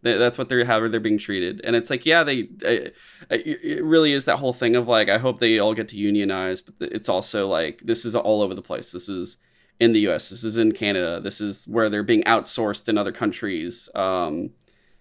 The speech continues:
all those types of places. Like, I hope they're able to figure it out and do better.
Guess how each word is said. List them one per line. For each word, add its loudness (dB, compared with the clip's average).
all 6
those 0
types -8
of -20
places. -6
Like, -8
I -2
hope -2
they're 2
able -2
to -10
figure 0
it 0
out 2
and 0
do -6
better. -2